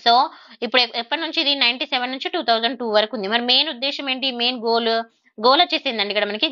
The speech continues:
growth with the social justice and equality. ఓకే, మరి ఇది ఎప్పుడు లాంచ్ చేశారు అంటే fifth anniversary of the India's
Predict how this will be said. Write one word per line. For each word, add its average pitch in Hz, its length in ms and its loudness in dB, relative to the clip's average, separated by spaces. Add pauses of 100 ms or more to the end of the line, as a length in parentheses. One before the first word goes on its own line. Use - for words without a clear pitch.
growth 254 320 4
with 254 100 -4 (100)
the 302 60 4 (120)
social 262 380 0
justice 226 360 -2
and 311 180 0
equality. 196 640 2 (640)
ఓకే, 359 200 2 (400)
మరి 262 140 0
ఇది 269 100 -4
ఎప్పుడు 359 200 -2
లాంచ్ 294 240 0
చేశారు 254 360 0
అంటే 311 180 -2 (440)
fifth 330 340 -2
anniversary 247 480 -2 (100)
of 262 60 -4 (120)
the 294 80 4 (120)
India's 254 340 0